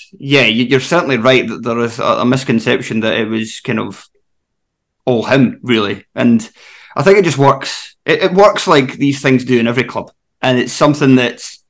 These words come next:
I think, maybe a little bit difficult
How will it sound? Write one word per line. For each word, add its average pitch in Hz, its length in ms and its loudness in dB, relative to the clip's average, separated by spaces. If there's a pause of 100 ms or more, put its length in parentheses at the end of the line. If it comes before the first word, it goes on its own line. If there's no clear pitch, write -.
(1300)
I - 80 -18
think, 151 360 0
maybe 139 300 4
a 135 120 6
little 139 240 4
bit 139 280 0
difficult 143 640 -2